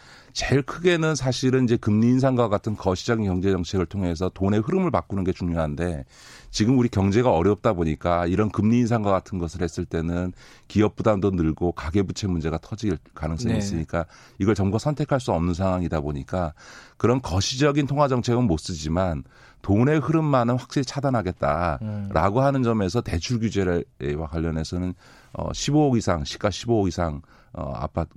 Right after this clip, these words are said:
Speaker 1: 고가 아파트나 고가 주택에 대해서 아예, 어, 대출을 금지시키는 아주
Speaker 2: 음.
Speaker 1: 초강도,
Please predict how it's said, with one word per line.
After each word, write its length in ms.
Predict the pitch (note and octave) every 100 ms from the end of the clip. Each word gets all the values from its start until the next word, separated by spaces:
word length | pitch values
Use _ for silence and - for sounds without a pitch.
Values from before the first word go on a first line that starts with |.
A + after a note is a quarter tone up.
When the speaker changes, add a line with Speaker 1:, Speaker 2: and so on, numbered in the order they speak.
| -
Speaker 1:
고가 320 | G2 D#2+ G#2
아파트나 760 | E2+ D2+ - - B1+ - - D#2
고가 280 | D#2+ - F2+
주택에 340 | - F#2+ D#2+
대해서 200 | C#2 F#2+
아예, 440 | E2 F2 G#2+ G#2 D2+ - - -
어, 180 | D2+ C#2
대출을 360 | F2+ - G2+
금지시키는 600 | - F2+ F2 - - E2
아주 200 | E2+ D#2
Speaker 2:
음. 40 | A#2+
Speaker 1:
초강도, 600 | A2+ B2+ G#2+ F#2+ C#2+